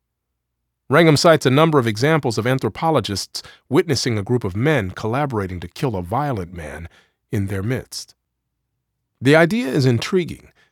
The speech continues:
and it is indeed true that human hunter-gatherers, whose societies exist without governments, sometimes collectively eliminate bad actors.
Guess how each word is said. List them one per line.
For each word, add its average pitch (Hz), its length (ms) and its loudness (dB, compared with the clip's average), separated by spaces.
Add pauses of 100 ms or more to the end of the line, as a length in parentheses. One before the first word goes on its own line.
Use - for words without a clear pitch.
(200)
and 147 100 6
it 170 60 6
is 196 160 6
indeed 190 460 0
true 196 320 0
that 120 220 0
human 185 260 4
hunter-gatherers, 120 960 -2 (240)
whose 107 160 -4
societies 110 680 0
exist 101 480 -2
without 107 400 -2
governments, 101 600 -4 (400)
sometimes 190 600 2
collectively 147 640 2
eliminate 120 500 0 (240)
bad 120 220 2
actors. - 560 -6